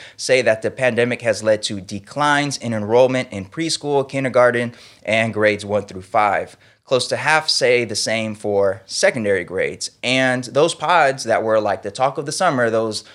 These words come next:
those, um, pods where parents were apparently conspiring to, to hire a teacher privately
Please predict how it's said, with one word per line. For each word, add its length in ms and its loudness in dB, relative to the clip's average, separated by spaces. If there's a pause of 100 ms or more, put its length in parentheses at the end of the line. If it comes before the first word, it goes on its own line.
(180)
those, 460 2
um, 500 4 (140)
pods 380 2
where 240 2
parents 440 -4
were 400 2
apparently 480 -4
conspiring 760 0
to, 260 -2
to 160 -6
hire 420 0
a 80 -2
teacher 340 -8
privately 720 -4